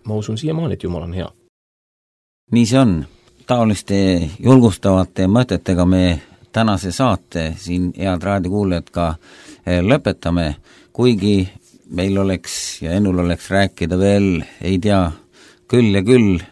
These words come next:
Speaker 2: aga me oleme kõige põhilisema nagu täna teada saanud, see, kuidas sa oled leidnud Jumala, ja oleme ka seda teada saanud, et Jumal on ustav ja ta teeb imelisi asju meie eludes, kui me teda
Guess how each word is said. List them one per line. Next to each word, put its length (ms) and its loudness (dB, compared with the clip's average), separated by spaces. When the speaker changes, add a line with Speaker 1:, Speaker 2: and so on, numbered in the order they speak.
Speaker 2:
aga 180 2
me 140 4
oleme 180 0
kõige 240 0
põhilisema 560 4
nagu 240 0
täna 180 2
teada 300 2
saanud, 320 -2
see, 320 0
kuidas 580 -6
sa 120 -8
oled 200 -4
leidnud 380 -2
Jumala, 460 2
ja 280 0
oleme 320 -4
ka 160 -4
seda 240 0
teada 320 0
saanud, 320 0
et 380 -12
Jumal 380 -2
on 100 0
ustav 540 0
ja 320 -2
ta 160 -4
teeb 340 -8
imelisi 500 0
asju 320 -2
meie 240 2
eludes, 580 -2
kui 120 -6
me 160 0
teda 380 0